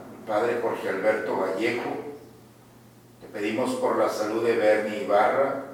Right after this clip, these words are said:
de María del Socorro Velázquez Rodríguez, para que así, con María, la Virgen, Madre de Dios, su esposo San José,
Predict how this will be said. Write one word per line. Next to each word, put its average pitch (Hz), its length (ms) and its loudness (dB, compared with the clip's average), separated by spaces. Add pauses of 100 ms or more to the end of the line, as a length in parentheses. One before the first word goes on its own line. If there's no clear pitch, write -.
(840)
de 101 100 -6
María 107 380 2
del 117 440 2
Socorro 127 920 2
Velázquez 104 840 0
Rodríguez, - 540 -10 (1400)
para 117 260 2
que 117 100 -2
así, - 520 -4 (640)
con 107 200 -6
María, 104 720 -2
la - 160 -2
Virgen, - 640 -6
Madre 113 360 0
de 95 160 -2
Dios, 104 360 -2
su - 200 -6
esposo - 500 -4
San 117 280 -4
José, 110 600 -4